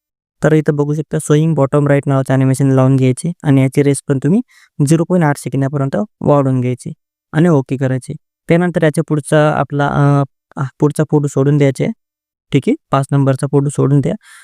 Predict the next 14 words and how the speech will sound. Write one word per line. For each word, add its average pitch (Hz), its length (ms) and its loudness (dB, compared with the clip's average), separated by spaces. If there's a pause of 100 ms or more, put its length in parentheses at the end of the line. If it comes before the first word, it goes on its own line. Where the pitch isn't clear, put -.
(160)
आता 170 120 0
सहा 147 220 0
नंबरचा 160 480 0
फोटोवरती 143 460 0
अशा 135 220 0
प्रकारे 139 400 0 (340)
आणि 143 220 2
इथून 165 180 0
तुम्ही 175 280 4
रॉक 160 240 2
व्हर्टिकल 151 540 2
नावाचा 151 360 0
ॲनिमेशन 143 440 2
इथून 196 220 0